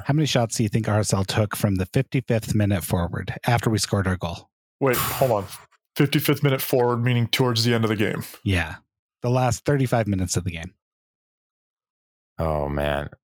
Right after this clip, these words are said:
Speaker 3: Is it,
Speaker 2: Oh, hold on.
Speaker 3: is it
Speaker 2: Oh.
Speaker 3: fewer, fewer than,
Speaker 2: <laughs>
Speaker 3: fewer than five?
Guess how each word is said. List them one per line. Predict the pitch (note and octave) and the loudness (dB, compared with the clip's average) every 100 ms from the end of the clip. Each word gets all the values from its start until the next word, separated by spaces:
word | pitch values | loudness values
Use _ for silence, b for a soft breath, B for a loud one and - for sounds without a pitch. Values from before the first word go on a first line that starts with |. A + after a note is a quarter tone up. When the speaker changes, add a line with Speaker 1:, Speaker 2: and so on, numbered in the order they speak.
| - | -2
Speaker 3:
Is | F2+ | 0
it, | G#2 | 2
Speaker 2:
Oh, | A2 | 0
hold | A2 B2+ | 0 0
on. | G#2 G#2 G#2 | 0 0 0
Speaker 3:
is | F#2 | 0
it | G2+ - | 0 4
Speaker 2:
Oh. | D#3+ | 6
Speaker 3:
fewer, | C#3 A2+ | 6 4
fewer | - - - C3 | 0 2 4 4
than, | C#3 C#3 | 4 4
Speaker 2:
<laughs> | A3+ - A3 - | 2 4 2 2
Speaker 3:
fewer | - C3+ D3 | 0 2 2
than | D3+ D3 | 0 0
five? | C#3+ C#3+ D#3 D3 | 0 2 0 -4